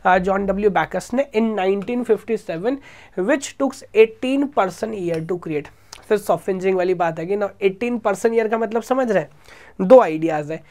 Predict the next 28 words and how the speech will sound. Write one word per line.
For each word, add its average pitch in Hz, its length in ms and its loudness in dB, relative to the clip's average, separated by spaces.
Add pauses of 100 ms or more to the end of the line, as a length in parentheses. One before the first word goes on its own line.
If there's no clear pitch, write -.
(280)
या 185 220 4
तो 208 160 2
हम 247 160 0
ये 233 120 4
बोल 233 260 0
दें 262 120 0 (1120)
कि 240 260 0 (420)
अट्ठारह 214 460 4
लोगों 247 260 2
ने 254 120 2
काम 240 280 2
करेगा, 247 380 4 (240)
काम 226 220 4
करेंगे 240 320 4
तो 240 120 2
एक 196 180 4
साल 226 240 2
लगेगा, 208 400 0
और - 460 -4
अगर 214 140 6
एक 254 320 2
आदमी 233 260 0
काम 202 260 -2
करेगा 202 300 -2
तो 226 100 0
अट्ठारह 165 380 -6
साल 139 240 -10
लगेंगे। 82 440 -12